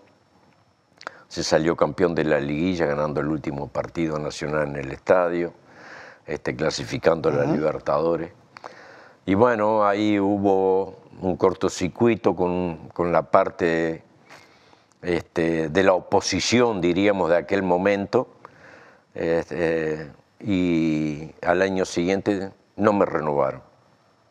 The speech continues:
Speaker 1: ¿m? Después de esa gran campaña. Y se dio la, la circunstancia de que Uruguay había un campeonato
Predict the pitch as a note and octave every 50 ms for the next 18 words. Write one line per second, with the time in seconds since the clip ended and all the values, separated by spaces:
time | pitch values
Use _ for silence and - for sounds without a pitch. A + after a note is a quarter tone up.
0 | _ _ - D2+ D2+ E2+ G2 B2+ _ _ - - _ _ _ _ - _ _ -
1 | - D2+ - - F#2 F#2 E2+ F2 F2 E2 - - D2+ C#2+ D#2 D#2 E2+ E2 - -
2 | D#2 C#2+ C2+ - - D2 C2+ B1 C2 C#2 C#2+ - _ - - - - - - -
3 | - - - - - _ _ - A2 G#2+ A2 G#2+ G#2 - - A2 G#2 G2+ A#2 B2+
4 | C3+ C3+ B2+ A#2 A2 G#2 G2+ G#2 G2+ G2 F#2+ - - G#2+ G2 F#2 - G#2 F#2+ -
5 | - A2+ A#2 A#2 A2 - A#2 A#2 A2 G2 E2+ D#2 G2+ F#2+ F#2+ F#2+ F2+ F#2+ F#2+ G#2+
6 | A2 A2+ A2+ A#2 A#2+ A2 - - - F#2+ F2 G#2 A2+ A2+ G#2+ - A2 G2+ F#2+ -
7 | G#2+ G2+ G#2 A2+ A2+ A2 - A2+ A2 A2 G#2 G2+ -